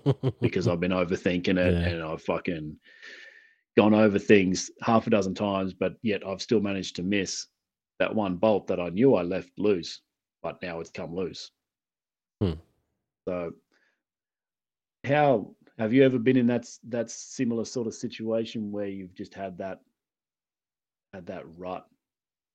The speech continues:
Speaker 2: Oh.
Speaker 1: ground, ground fair into you and
Speaker 2: Every day. No, I'm just kidding. I, all the time. All the time, especially, like, right now, summer's here.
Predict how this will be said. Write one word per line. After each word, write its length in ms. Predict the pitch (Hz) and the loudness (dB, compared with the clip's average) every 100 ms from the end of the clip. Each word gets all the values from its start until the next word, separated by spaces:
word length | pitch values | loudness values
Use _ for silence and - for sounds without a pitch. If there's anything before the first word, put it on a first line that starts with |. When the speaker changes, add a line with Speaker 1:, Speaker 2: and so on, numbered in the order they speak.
| _ _ | _ _
Speaker 2:
Oh. 40 | 87 | -4
Speaker 1:
ground, 400 | 98 90 85 - _ _ | -2 -2 -8 -12 _ _
ground 240 | - 98 92 | -6 -6 -4
fair 300 | 113 92 90 | -4 -4 -4
into 200 | 90 92 | -6 -6
you 200 | 90 85 | -6 -8
and 180 | 80 78 _ _ _ _ _ | -12 -16 _ _ _ _ _
Speaker 2:
Every 240 | 113 110 117 | 2 4 6
day. 400 | 131 151 92 85 - - _ _ _ _ _ | 8 10 8 2 -10 -20 _ _ _ _ _
No, 180 | 92 76 | -2 -2
I'm 180 | 64 78 | -4 -6
just 180 | - - | -8 -6
kidding. 280 | 85 85 110 | -4 -2 6
I, 260 | 131 101 - - - | 8 8 0 -18 0
all 140 | 127 123 | 4 4
the 120 | 92 | 2
time. 380 | 90 87 87 87 _ _ _ _ _ _ | -4 -2 -4 -6 _ _ _ _ _ _
All 140 | - 101 | 0 0
the 60 | 85 | 2
time, 240 | 92 95 | 0 0
especially, 420 | 90 117 113 120 | 2 2 4 4
like, 180 | 101 92 | 4 4
right 220 | 95 95 | 0 -2
now, 460 | 95 92 95 95 92 - _ - | 0 2 4 2 0 -12 _ -8
summer's 460 | - 98 95 90 | 0 2 2 0
here. 340 | 98 95 92 | 0 2 0